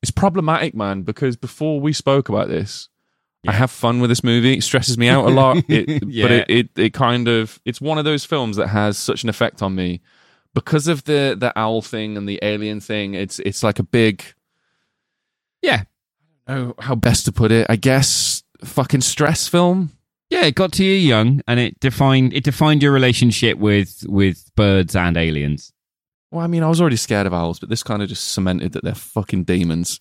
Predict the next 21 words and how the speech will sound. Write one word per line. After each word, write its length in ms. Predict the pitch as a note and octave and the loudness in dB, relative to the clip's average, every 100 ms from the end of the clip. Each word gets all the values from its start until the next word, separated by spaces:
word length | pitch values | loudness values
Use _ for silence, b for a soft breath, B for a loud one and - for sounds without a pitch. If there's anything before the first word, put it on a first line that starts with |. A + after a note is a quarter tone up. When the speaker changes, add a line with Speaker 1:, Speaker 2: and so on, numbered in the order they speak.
| _ | _
Speaker 2:
Yeah, 300 | F2 F2+ D#2+ B1+ | 0 2 2 0
yeah. 160 | C2 D2 | -2 -6
Speaker 1:
So 120 | - C#3+ | -8 -2
before 500 | D#3+ - G3 F#3 E3+ | -2 0 2 4 4
we 200 | F#3 F3 | 4 4
have 200 | C3+ A2+ | 2 -2
this 160 | G2 | -4
con-, 280 | - F#2 F2 - | -2 -4 -4 -8
before 220 | A#2+ D3+ | -2 2
we 140 | D3 | 4
had 200 | C#3+ C3 | 4 2
this 160 | B2 A2+ | 0 0
conversation, 520 | G#2+ F#2 F#2+ F2 G2 | 0 0 0 0 -2
it 60 | F2+ | -2
would 100 | A#2 | -2
have 60 | A2+ | 0
been, 140 | A#2 | 0
like, 140 | G#2 G2 | 0 2
a 20 | |
Speaker 2:
Mm. 60 | |
Speaker 1:
seven. 460 | F#2 F2+ A#2+ C#3+ | 2 2 2 0